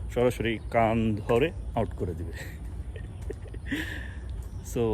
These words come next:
চায়নার ইউনিভার্সিটিগুলো আসলে এই দিক দিয়ে খুবই স্ট্রিক্ট। আপনাদেরকে এখন আরেকটা টেকনোলজি দেখাবো, যেটা হচ্ছে ক্যাম্পাসকে অনেকটা সেফ করতে পারে। ওইখানে হচ্ছে কার্ড দিয়ে বা ফেস দিয়ে হচ্ছে যে আপনারা বিভিন্ন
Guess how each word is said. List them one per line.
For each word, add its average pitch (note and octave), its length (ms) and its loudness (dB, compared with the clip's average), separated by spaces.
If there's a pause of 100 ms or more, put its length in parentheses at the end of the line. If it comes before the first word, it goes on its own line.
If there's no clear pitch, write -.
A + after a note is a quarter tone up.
(160)
চায়নার A2+ 340 2
ইউনিভার্সিটিগুলো A2 720 0
আসলে G2+ 260 -2 (600)
এই A2 100 2
দিক G2+ 120 0
দিয়ে G#2 180 -2
খুবই G#2 220 2 (100)
স্ট্রিক্ট। - 380 -4 (1500)
আপনাদেরকে A#2+ 420 2
এখন B2 180 2
আরেকটা G#2 300 2
টেকনোলজি G2+ 480 2
দেখাবো, F#2+ 280 4 (440)
যেটা A#2+ 240 4
হচ্ছে A#2+ 160 0 (100)
ক্যাম্পাসকে A2+ 420 4 (100)
অনেকটা G#2+ 320 2
সেফ G2+ 180 4 (120)
করতে G2+ 300 -2
পারে। G#2 160 2 (640)
ওইখানে A#2 280 4
হচ্ছে A#2+ 180 0 (200)
কার্ড G#2+ 200 6 (140)
দিয়ে A2+ 160 4 (100)
বা G#2+ 60 4 (180)
ফেস A#2+ 240 6 (140)
দিয়ে B2+ 200 4
হচ্ছে A2 260 -2
যে G#2+ 120 0
আপনারা G2+ 260 -2 (680)
বিভিন্ন G2+ 220 2